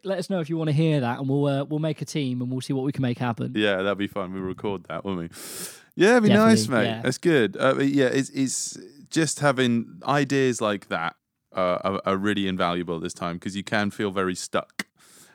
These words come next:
Speaker 2: um, every once in a
Speaker 1: Yes.
Speaker 2: while.
Speaker 1: Yeah, that's it. Um, yeah, we, it's, so there's, yeah, there's, there, there's, we can still be social. There's been loads of, uh, loads of, uh, ways for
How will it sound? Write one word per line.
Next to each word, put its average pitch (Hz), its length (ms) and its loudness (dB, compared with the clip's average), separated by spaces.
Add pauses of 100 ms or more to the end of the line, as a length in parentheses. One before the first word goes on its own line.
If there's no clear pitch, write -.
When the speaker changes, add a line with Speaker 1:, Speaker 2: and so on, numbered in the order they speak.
(160)
Speaker 2:
um, 90 380 -8 (100)
every 95 200 -6
once 98 180 -4
in 131 60 2 (120)
a 95 40 -2
Speaker 1:
Yes. - 20 -2
Speaker 2:
while. 85 300 0 (1120)
Speaker 1:
Yeah, 120 420 -2 (100)
that's 143 220 -8
it. 113 260 -8
Um, 120 500 -4 (360)
yeah, 113 220 -6
we, 117 160 -4 (260)
it's, - 320 -12 (260)
so 170 180 -2
there's, 170 220 -2 (100)
yeah, 131 240 -6 (120)
there's, 190 200 0
there, 208 180 0
there's, 190 280 -4 (100)
we 180 120 -2
can 175 120 -6
still 196 220 -2
be 185 80 -2
social. 147 420 -2
There's 143 160 -2
been 147 180 -2
loads 147 200 0
of, 131 180 -4
uh, 127 360 -2 (720)
loads 156 380 2
of, 127 260 -4
uh, 156 120 -14 (100)
ways 139 300 -2
for - 120 -12